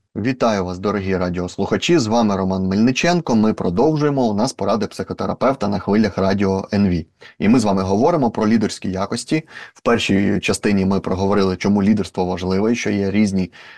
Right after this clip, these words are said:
види лідерства, і що таке лідерство означає, що кожен з нас дійсно лідер і має лідерські якості, і їх потрібно розвивати,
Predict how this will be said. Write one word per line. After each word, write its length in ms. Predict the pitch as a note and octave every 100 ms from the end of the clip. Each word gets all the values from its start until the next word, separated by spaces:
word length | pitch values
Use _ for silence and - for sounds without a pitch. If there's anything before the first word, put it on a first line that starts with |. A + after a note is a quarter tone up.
| -
види 320 | G2 G#2+ F#2+
лідерства, 500 | - B2+ A2+ - G#2+
і 40 | G#2+
що 160 | G#2
таке 220 | F#2+ -
лідерство 400 | G2 F#2+ F#2 F#2+
означає, 500 | F#2 G2 - B2 B2+
що 140 | G2+ -
кожен 300 | A2+ G#2 G2
з 40 |
нас 180 | F#2 F2+
дійсно 460 | F#2+ G#2+ - F#2 F2 - - _ G2
лідер 360 | G#2+ A2+ F#2+
і 40 | F#2+
має 280 | G2+ G2
лідерські 420 | F#2 G2 F#2 - G#2
якості, 440 | E3 D#3 - G#2
і 40 |
їх 160 | G#2 D3
потрібно 460 | G#2 G#2+ A#2+ A#2 G2
розвивати, 640 | F#2+ G2 F#2+ G2 -